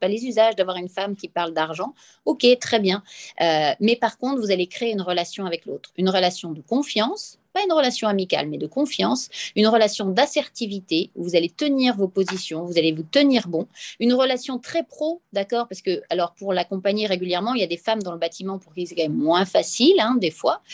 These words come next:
même si je fais pas de généralité. Eh bien, elles sont très pro, elles sont ingénieures à la base, elles ont un, un dialogue qui est très pro,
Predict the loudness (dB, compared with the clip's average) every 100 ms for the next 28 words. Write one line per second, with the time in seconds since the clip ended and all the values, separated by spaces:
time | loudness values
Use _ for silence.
0 | -18 -8 0 0 0 -2 0 0 0 0
1 | 0 -2 -4 0 -2 -2 _ _ -4 0
2 | 0 -2 -4 -4 -6 -6 -6 -6 -6 -6
3 | -4 -6 -4 -2 0 2 2 2 0 0
4 | 0 -2 -6 -8 -8 -10 -8 -6 2 2
5 | 4 4 2 -4 -8 -8 -12 -4 2 2